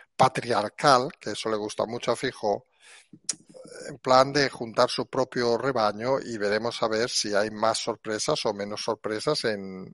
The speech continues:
en las decisiones que tome y quién aparece y quién no aparecerá en esas listas. También es cierto que del equipo de,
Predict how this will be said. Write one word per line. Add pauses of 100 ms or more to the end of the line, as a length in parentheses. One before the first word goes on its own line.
(120)
en
las
decisiones
que
tome
y
quién
aparece
y
quién
no
aparecerá
en
esas
listas. (320)
También
es
cierto
que
del
equipo
de,